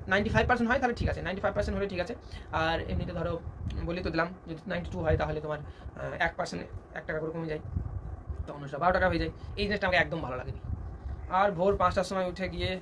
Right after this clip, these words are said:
কাজ করা, আমি তো বাইশ কিলোমিটার দূরে আছি, আমার যাতায়াত করতে খুবই প্রবলেম হবে, আমি বুঝতে পারছি। তবুও যা কিছু হবে তোমার সাথে আমি শেয়ার করবো নেক্সট ভিডিওগুলোতে। তোমরা আমার চ্যানেলে থাকো, আমার চ্যানেলটিকে সাবস্ক্রাইব করে রাখো, এবং আমি আমার লাইফস্টাইল তোমাদের সাথে অবশ্যই শেয়ার করবো। আর তার সাথে সাথে আমি আমার কিছু লেখা, মানে, আমি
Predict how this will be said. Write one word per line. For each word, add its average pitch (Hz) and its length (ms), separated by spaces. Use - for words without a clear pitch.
কাজ 160 180
করা, 165 220
আমি 175 140
তো 185 100
বাইশ 202 220
কিলোমিটার 220 280
দূরে 185 140
আছি, 180 140
আমার 175 120
যাতায়াত 190 260
করতে 208 180
খুবই 220 220
প্রবলেম 180 260
হবে, 160 100
আমি 156 100
বুঝতে 175 160
পারছি। 165 240
তবুও 214 320
যা 175 160
কিছু 226 200
হবে 190 140
তোমার 190 160
সাথে 196 140
আমি 190 80
শেয়ার 175 200
করবো 165 200
নেক্সট 185 220
ভিডিওগুলোতে। 175 340
তোমরা 180 260
আমার 175 180
চ্যানেলে 170 260
থাকো, 185 320
আমার 165 200
চ্যানেলটিকে 170 540
সাবস্ক্রাইব 190 420
করে 196 100
রাখো, 190 240
এবং 190 180
আমি 180 160
আমার 196 180
লাইফস্টাইল 185 380
তোমাদের 180 180
সাথে 180 140
অবশ্যই 165 240
শেয়ার 180 180
করবো। 185 200
আর - 120
তার 196 120
সাথে 202 160
সাথে 208 160
আমি 220 320
আমার 202 220
কিছু 202 200
লেখা, 180 360
মানে, 170 120
আমি 202 200